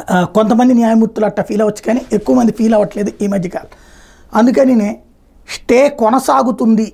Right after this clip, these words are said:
తుది తీర్పు వెలువడే వరకు అన్నటువంటి తేల్చి చెప్పింది. ఇక్కడ తీర్పు ఇచ్చేస్తే, అంటే కేజ్రీవాల్ అరెస్ట్ని కనుక, ఆ, ఏది బెయిల్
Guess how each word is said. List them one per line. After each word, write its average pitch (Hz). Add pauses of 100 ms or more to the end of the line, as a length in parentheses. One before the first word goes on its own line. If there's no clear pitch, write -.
(120)
తుది 220
తీర్పు 233
వెలువడే 208
వరకు 202 (100)
అన్నటువంటి 196
తేల్చి 202
చెప్పింది. 226 (600)
ఇక్కడ 269 (520)
తీర్పు 269 (120)
ఇచ్చేస్తే, 233 (180)
అంటే 202 (400)
కేజ్రీవాల్ 240 (140)
అరెస్ట్ని 226
కనుక, 214 (800)
ఆ, 180
ఏది 202
బెయిల్ 226